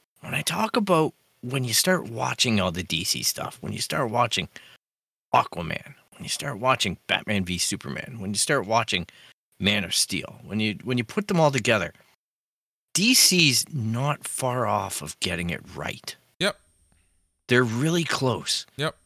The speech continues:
Speaker 1: And then Marvel releases Thor Ragnarok, and you go, "Okay, you know, like, eight years just woke up inside of me, and I'm all in on this."
Speaker 2: Yep.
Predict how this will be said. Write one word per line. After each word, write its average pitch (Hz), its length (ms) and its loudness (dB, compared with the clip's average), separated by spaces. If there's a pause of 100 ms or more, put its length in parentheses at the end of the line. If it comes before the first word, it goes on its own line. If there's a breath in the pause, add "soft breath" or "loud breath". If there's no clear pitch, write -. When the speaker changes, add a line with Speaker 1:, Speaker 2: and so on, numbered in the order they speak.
(240)
Speaker 1:
And 131 180 2
then 165 180 6
Marvel 135 540 6
releases 104 840 4
Thor 98 300 6
Ragnarok, 82 760 0
and 90 100 -4
you 87 60 -4
go, 87 260 0 (880 soft breath)
"Okay, 107 560 4 (720)
you 135 140 4
know, 110 220 6
like, 104 360 2 (680)
eight 156 220 4
years 123 540 4
just 113 260 2
woke 113 260 4
up 110 200 4
inside 98 380 4
of 92 60 0
me, 95 180 2 (840 loud breath)
and 120 140 6
I'm 117 180 4
all 95 220 4
in 98 120 4
on 82 180 0
this." 76 380 -8
Speaker 2:
Yep. 98 160 -12